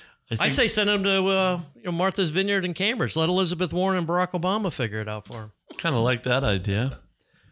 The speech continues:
Speaker 1: I mean, we've seen a budget that's exploded in the last eight years at the lo-, at the, uh, local level. Massachusetts on Beacon Hill has gone up by fifty-six percent. And what we uncovered in two thousand and eleven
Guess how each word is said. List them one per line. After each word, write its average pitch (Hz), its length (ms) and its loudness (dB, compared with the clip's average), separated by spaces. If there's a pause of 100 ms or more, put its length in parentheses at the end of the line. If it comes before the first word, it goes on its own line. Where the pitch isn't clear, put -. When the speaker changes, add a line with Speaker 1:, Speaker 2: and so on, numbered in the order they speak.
(140)
Speaker 1:
I 127 60 0
mean, 131 160 4
we've 139 180 2
seen 156 200 2
a 131 40 2
budget 120 380 0
that's 107 220 -2
exploded 104 600 0
in 95 120 0
the 98 80 0
last 98 320 0
eight 95 180 -2
years 92 300 -2
at 95 140 -6
the 92 80 -14
lo-, 98 260 -4
at 98 220 -2
the, 98 220 0
uh, 95 380 0
local 98 400 -2
level. 98 420 0
Massachusetts 104 1000 -4 (640)
on 98 140 -2
Beacon 101 340 0
Hill 101 220 4
has 95 120 0
gone 101 260 0
up 95 160 -2
by 95 120 2
fifty-six 110 840 -4
percent. - 500 0 (560)
And 107 180 0
what 151 200 2
we 143 160 2
uncovered 117 580 0
in 104 320 -2
two - 140 -2
thousand 107 420 0
and 95 140 0
eleven 95 560 0